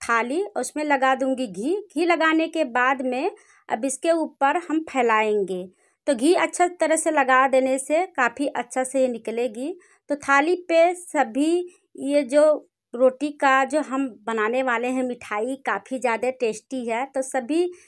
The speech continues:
पेस्ट को इस तरह से थाली पे फैला देंगे अच्छा से। तो आपको कितना मोटा रखना है, कितना पतला रखना है,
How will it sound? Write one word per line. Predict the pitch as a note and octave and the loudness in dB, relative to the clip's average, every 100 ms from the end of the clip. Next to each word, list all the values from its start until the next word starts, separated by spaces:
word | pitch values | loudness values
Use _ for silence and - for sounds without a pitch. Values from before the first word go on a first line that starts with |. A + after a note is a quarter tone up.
| _ _ _ - | _ _ _ 2
पेस्ट | C#4+ D4 D4+ | 2 2 -2
को | D4+ D4+ G4 G#4 _ _ | 0 0 0 -6 _ _
इस | - B3+ - | -12 -12 -4
तरह | C4+ C4+ | 0 0
से | C4+ C#4+ | -2 -6
थाली | - A3+ B3 | -4 -4 -4
पे | C4+ D4 | -4 -6
फैला | D4 A#3+ A3 A3+ | -4 -6 -4 -4
देंगे | A3+ _ - G#3+ A3 A3+ - - | -6 _ -14 -6 -4 -4 -4 -8
अच्छा | G3+ - G#3+ | -8 -8 -8
से। | - C#4+ | -4 -4
तो | E4 - | -4 -2
आपको | D4+ D4+ G4 | -2 -2 -4
कितना | G4 - F#4 | -4 0 2
मोटा | F4 E4+ E4+ | 4 2 2
रखना | E4 D#4 D#4 D#4 | 0 -2 -4 -2
है, | D4 C#4+ | 0 -2
कितना | C#4+ C#4 C4+ | -4 -4 -4
पतला | C4 A#3+ A3+ B3 | -4 -6 -2 -2
रखना | A#3+ G#3+ G#3 | -4 -6 -6
है, | G#3 | -6